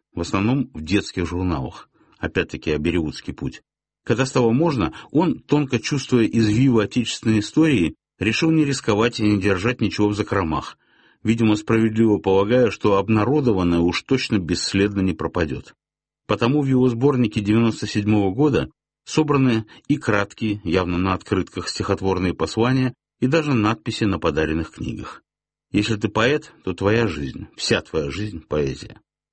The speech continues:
Так и выходит. И в книге есть, например, целый раздел из двадцати сочинений, озаглавленный «Лёше, Нине и всем Лосевым».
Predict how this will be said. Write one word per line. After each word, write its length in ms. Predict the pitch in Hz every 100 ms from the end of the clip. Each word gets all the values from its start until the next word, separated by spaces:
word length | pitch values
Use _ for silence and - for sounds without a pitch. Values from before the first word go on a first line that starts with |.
| _ -
Так 180 | 135 151
и 40 |
выходит. 480 | 131 - 131 - - - - -
И 120 | 110
в 80 | -
книге 300 | 147 165 117
есть, 280 | 98 117 -
например, 400 | 90 92 107 104
целый 420 | - 131 123 104
раздел 480 | 101 85 90 135 123
из 120 | 87
двадцати 480 | 87 95 101 90 113
сочинений, 720 | 110 - 90 107 131 120 104 _ -
озаглавленный 800 | 87 87 92 110 107 101 95 80 - - -
«Лёше, 540 | 80 87 135 - 156 147
Нине 680 | 135 92 107 120 131 131 -
и 80 | 90
всем 320 | - 107 110
Лосевым». 680 | 82 78 - 73 71 73